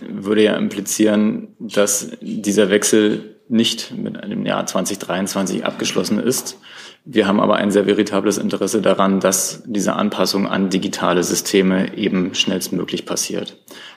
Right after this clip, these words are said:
Der Regelungsrahmen sieht allerdings vor, dass wir uns Ende zwanzig vierundzwanzig über die weitere Ausgestaltung des, ähm, Deutschland-Tickets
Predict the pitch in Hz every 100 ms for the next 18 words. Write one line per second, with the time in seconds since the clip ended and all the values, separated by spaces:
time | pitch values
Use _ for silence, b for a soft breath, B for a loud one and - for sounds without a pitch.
0 | B - 95 120 139 131 - 101 107 107
1 | 110 101 98 95 95 - - 104 98 120
2 | 185 185 - - - _ _ - 101 -
3 | 98 95 98 98 - - 104 104 120 127
4 | - 104 95 - - 113 131 139 - 123
5 | 120 123 - 127 131 113 107 113 - 50
6 | 52 52 - - 52 50 52 53 53 -
7 | B B B B - 98 85 - 90 98
8 | 87 87 90 92 90 92 92 98 - 98
9 | - 92 90 - -